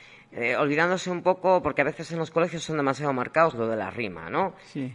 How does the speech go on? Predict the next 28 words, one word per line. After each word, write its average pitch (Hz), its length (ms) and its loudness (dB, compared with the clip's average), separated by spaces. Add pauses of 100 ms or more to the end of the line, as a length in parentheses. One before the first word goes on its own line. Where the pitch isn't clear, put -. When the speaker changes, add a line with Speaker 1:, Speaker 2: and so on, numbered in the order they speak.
Speaker 1:
Y 117 300 -4
venga, 147 300 4
y 110 40 -2
tiene 175 200 0
que 185 80 -2
ser 175 120 -2
así. 143 280 -4
No, 165 200 2
no, 151 220 2
no, 131 220 -2
no. 98 140 -10
O 87 60 -16
sea, 80 200 -16
con 117 180 -12
nosotros 170 420 -6
Speaker 2:
Que 160 100 -4
Speaker 1:
era 180 100 6
Speaker 2:
sea 160 80 6
más 170 180 4
Speaker 1:
un, 165 80 -2
Speaker 2:
libre. 131 540 0
Speaker 1:
era 160 180 6
más 113 220 -2
libre. 92 280 -6
Y 160 100 0
salían 117 440 -6
cosas 110 320 -6
increíbles. 90 640 -6